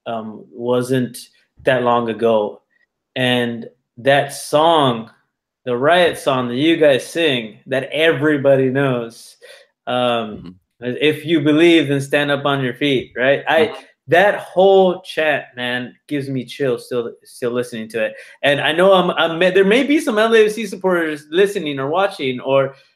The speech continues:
Speaker 1: um, whatever, you know, they're gonna be like, "Man, Jerry's switching." But I honestly, truly, this song, uh, gives me chills just listening to it. And then the way that you guys all sing it as a whole,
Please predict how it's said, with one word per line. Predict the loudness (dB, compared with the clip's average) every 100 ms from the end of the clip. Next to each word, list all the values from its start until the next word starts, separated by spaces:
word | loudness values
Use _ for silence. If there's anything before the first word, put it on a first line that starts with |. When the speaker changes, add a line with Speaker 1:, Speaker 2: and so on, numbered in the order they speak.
| -4
Speaker 1:
um, | 2 2 2
whatever, | 4 4 4 0
you | 0
know, | 0
they're | 0
gonna | -2
be | -4 -2
like, | -2 -4 _ _ _
"Man, | -14 -12 -12 -8
Jerry's | -4 -2 -2 -6
switching." | -6 -6 -4 -8 0
But | 0 2
I | 0 2
honestly, | 2 4 2 0 0 0
truly, | -2 2 4 6 2 -2 -6 _ _
this | 0 0 0 -2
song, | 0 2 0 -4 -10 _ -2
uh, | 0 2 -2 -4
gives | -6 -4
me | -8
chills | -8 -6 -4 -6
just | -12 -10
listening | -12 -12 -14
to | -10
it. | -10 -6
And | -6 -2
then | -2 -4 -6
the | -4
way | 0 0 2
that | 0
you | 2
guys | 0 0
all | 0 -2
sing | -6 -6
it | -4
as | -4 -6
a |
whole, | -8 -4 -2 -2